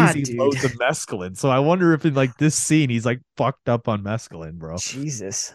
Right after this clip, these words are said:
Speaker 1: 'Cause he's looking rough, bro. He's looking rough. But she's
Speaker 2: Yeah.
Speaker 1: like, "Hey, I have your tape." He's like, "No, get the fuck outta here." She's like, "All right, fine."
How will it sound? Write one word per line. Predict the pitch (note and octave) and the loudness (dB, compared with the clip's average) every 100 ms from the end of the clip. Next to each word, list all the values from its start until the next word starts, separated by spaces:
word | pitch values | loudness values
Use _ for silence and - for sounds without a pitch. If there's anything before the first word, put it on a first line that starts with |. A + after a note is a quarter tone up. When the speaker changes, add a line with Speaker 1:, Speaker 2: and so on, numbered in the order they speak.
| _ | _
Speaker 1:
'Cause | F3 D3+ | 0 2
he's | F#3 A3 | 2 2
looking | B3 A#3 B3 | 0 0 0
rough, | F3+ G3+ G3+ - | 4 4 4 2
bro. | C#3+ C3 | 2 2
He's | C3+ C#3+ | 2 0
looking | F#3 F#3+ E3 | -2 -2 0
rough. | D#3+ G#2 - - - - _ - | 0 0 -6 -20 -20 -20 _ -2
But | D3 | 0
she's | C#3+ | 2
Speaker 2:
Yeah. | C3+ | 0
Speaker 1:
like, | D3 C#3+ | -2 -6
"Hey, | D#3 | -4
I | C3+ | -2
have | C#3+ C#3+ | 0 -2
your | C#3 B2+ | -2 -2
tape." | C#3+ C#3 C3+ | 0 0 -2
He's | A#2+ | -6
like, | A2 - | -6 -4
"No, | B2+ G#2+ | -2 -2
get | G#2+ - | -4 -10
the | |
fuck | A2+ A#2+ G#2+ | -6 -4 -2
outta | A2+ G2+ F#2+ | -2 -2 -4
here." | F#2+ E2+ | -6 -10
She's | - G#2+ | -12 -10
like, | F#2+ - | -12 -10
"All | D#3 | -6
right, | D#3+ - | -6 -6
fine." | - F3 G#2 D3+ | -4 -2 -2 -6